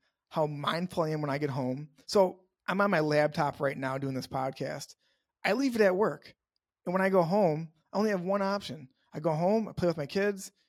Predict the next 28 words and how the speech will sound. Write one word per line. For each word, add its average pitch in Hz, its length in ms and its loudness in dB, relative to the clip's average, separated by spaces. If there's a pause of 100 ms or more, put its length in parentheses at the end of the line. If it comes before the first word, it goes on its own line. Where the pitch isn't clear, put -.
(160)
maybe 165 160 -2
change 170 220 -4
a 151 40 -4
few 165 120 -4
diapers, 180 520 2
wipe 160 180 -2
their 151 100 -2
butts, 156 420 -4 (420)
and 160 80 -4
then 156 240 -6 (100)
hang 185 140 -2
out 190 60 2
with 180 60 0
my 170 80 0
wife. - 380 -4 (280)
I 190 40 -4
don't, 220 180 0
I 196 80 -2
try 220 160 -4
to 220 80 2
bring 180 340 -2
work 165 240 0
home 160 340 -2
now 151 220 -2
as 143 140 -6
little 160 240 2
as 151 100 -2
possible. 147 600 -8